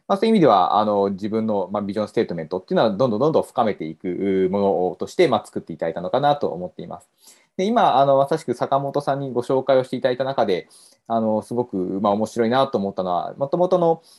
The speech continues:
あの、えー、スパーリングの中で、えー、まあ、デンマークに留学をした時に、その時に、まあ、あの、デンマークの家族観というものはかなりドライだけどウェットだと。お、離婚をしたり、かん-、簡単にというか、まあ、離婚することも多いけれども、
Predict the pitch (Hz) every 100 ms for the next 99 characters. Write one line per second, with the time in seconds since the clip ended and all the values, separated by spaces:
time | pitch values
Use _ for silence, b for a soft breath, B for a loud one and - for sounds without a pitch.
0 | b - 135 139 139 135 135 131 127 123
1 | 123 _ 101 113 - - 131 127 127 123
2 | 123 123 101 90 80 101 101 107 131 147
3 | 139 131 95 85 98 101 101 101 104 117
4 | 165 190 170 117 123 117 117 98 90 95
5 | 78 90 90 110 113 107 85 80 107 107
6 | 110 - 87 78 87 87 123 127 - 127
7 | 98 78 - 90 110 131 107 - 87 85
8 | 90 - 73 - _ _ _ 117 107 101
9 | 104 104 110 127 120 123 113 156 117 87
10 | 78 123 123 _ - 120 135 139 110 90
11 | 90 98 113 - 131 151 120 117 156 160
12 | 143 160 190 156